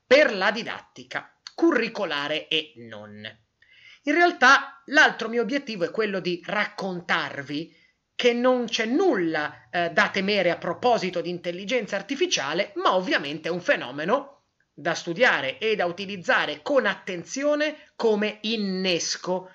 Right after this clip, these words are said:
mi piace ricordare, cioè come stimolo da affiancare alle usuali attività didattiche e scolastiche. Ecco, Magic School bene incarna proprio questo spirito.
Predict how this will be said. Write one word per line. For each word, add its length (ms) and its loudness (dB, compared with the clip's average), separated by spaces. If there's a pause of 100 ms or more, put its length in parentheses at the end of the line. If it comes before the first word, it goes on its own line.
(140)
mi 140 -2
piace 340 -2
ricordare, 640 -2
cioè 200 -2
come 260 0
stimolo 1200 -2 (420)
da 200 6
affiancare 800 6
alle 300 4
usuali 560 2
attività 520 -2
didattiche 560 -4
e 40 -4
scolastiche. 920 -4 (340)
Ecco, 280 2
Magic 520 4
School 500 2
bene 360 4
incarna 640 2
proprio 520 4
questo 640 -2
spirito. 720 -8